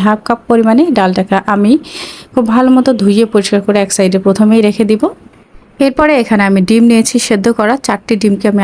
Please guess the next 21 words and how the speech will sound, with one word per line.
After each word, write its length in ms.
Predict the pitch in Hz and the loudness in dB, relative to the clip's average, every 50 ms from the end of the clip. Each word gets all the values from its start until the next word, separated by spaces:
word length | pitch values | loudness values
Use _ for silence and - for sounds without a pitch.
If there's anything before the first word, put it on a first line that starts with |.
| 185 | 0
আগে 120 | 185 185 202 - | 0 -2 -2 -2
থেকে 120 | 214 220 208 - | -2 -4 -4 -2
সেদ্ধ 160 | - 208 226 240 - | -2 -2 0 0 0
করে 140 | 247 233 226 220 | 2 0 2 2
নিয়েছি। 220 | 220 226 226 - 269 269 - 220 | 0 0 0 -2 -2 -2 0 0
এবারে 240 | 202 208 214 214 220 - 208 | 0 0 0 0 -2 -2 -2
আমি 120 | 202 208 196 196 202 | -2 -2 0 0 0
মাছ 140 | 208 220 214 - - | 0 -2 -2 -4 -2
বরাবর 300 | 233 220 214 208 226 226 - - 190 | -2 0 0 0 -2 -2 -2 -2 -2
এভাবে 280 | 185 180 190 185 196 196 - | 0 0 -2 -2 -2 -2 -2
সবগুলো 280 | - 254 247 247 269 269 254 233 | -2 -2 0 0 0 0 2 2
ডিমকে 240 | 247 247 240 247 240 - | 2 2 2 0 0 -2
কেটে 200 | 233 220 233 233 233 | -2 -2 0 0 0
নিচ্ছি। 220 | 226 - - 294 349 403 - - - - - - - - - - - - | 0 -2 -2 -2 -2 -2 -4 -10 -18 -18 -16 -14 -14 -14 -12 -8 -6 -4
আর 80 | 247 247 220 247 | -2 -2 0 0
দর্শক, 240 | 262 269 - 320 285 285 | 0 0 0 0 0 0
আমার 140 | 262 254 262 262 | 0 0 2 0
এই 40 | 254 226 | 2 0
ভিডিওগুলো 360 | 233 220 240 240 233 240 233 233 233 220 240 | 0 2 2 2 2 2 2 2 0 0 0
যদি 140 | 226 220 226 208 | 0 0 0 0
ভালো 140 | 202 202 208 | 0 0 2